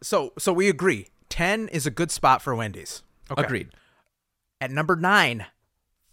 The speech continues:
Speaker 1: Five Guys. Just a regular cheeseburger.
Speaker 2: I'm gonna find who made this list and show them Five Guys.
Speaker 1: <laughs>
Speaker 2: Aggressively.
Speaker 1: I would have expected Five
Speaker 2: Their,
Speaker 1: Guys.
Speaker 2: their fists.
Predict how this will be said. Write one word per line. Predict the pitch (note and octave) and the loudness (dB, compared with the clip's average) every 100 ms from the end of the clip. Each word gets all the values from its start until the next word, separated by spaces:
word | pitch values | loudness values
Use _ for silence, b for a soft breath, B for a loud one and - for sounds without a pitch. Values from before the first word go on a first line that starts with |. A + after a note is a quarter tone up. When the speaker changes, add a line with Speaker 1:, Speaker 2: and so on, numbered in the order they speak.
| _ _ - | _ _ -12
Speaker 1:
Five | - C3+ F#3 F#3+ F#3+ D3 | -6 -2 0 0 -2 -4
Guys. | - C3 D3 A2 F2+ - - b b b b - | -2 2 2 0 -4 -8 -8 b b b b -10
Just | E3 - | -6 -4
a | |
regular | C#3 C#3 D3+ E3 D3 | -2 -2 0 0 0
cheeseburger. | - C#3 A2+ G2+ E2+ - _ _ _ - | -2 -2 -4 -8 -10 -14 _ _ _ -8
Speaker 2:
I'm | A2+ G3 F3+ | -2 -2 -2
gonna | - A2+ | -4 -4
find | - A2+ A2+ | -2 -2 -2
who | - | -4
made | A#2 A2 G#2+ | -4 -4 -2
this | G#2+ - | -6 -2
list | A2+ - - | -4 -4 -8
and | A#2+ A2 | -6 -6
show | - - E3+ | -4 0 0
them | D#3+ G2+ | -2 -6
Five | G2 F#2 - | -6 -8 -10
Guys. | F#2+ - - - _ _ - - - - | -12 -12 -16 -20 _ _ -12 -4 -2 -2
Speaker 1:
<laughs> | - E3+ - - - - - - | -6 -6 -6 -10 -10 -16 -16 -6
Speaker 2:
Aggressively. | C3 A#2+ A#2+ D#3+ C#3+ F2 D#2+ - B B _ | -4 0 0 2 0 -6 -12 -18 B B _
Speaker 1:
I | G2+ D3+ | 0 0
would | C4+ A3 | 2 0
have | C#3+ | -2
expected | D3 - - D#3 - B2+ | -10 -10 -4 -4 -4 -6
Five | - B2 D3+ | -2 0 0
Speaker 2:
Their, | C3+ | 0
Speaker 1:
Guys. | C3 | 0
Speaker 2:
their | C3+ | 0
fists. | - G#3 C3+ - - - | 0 2 2 0 -12 -14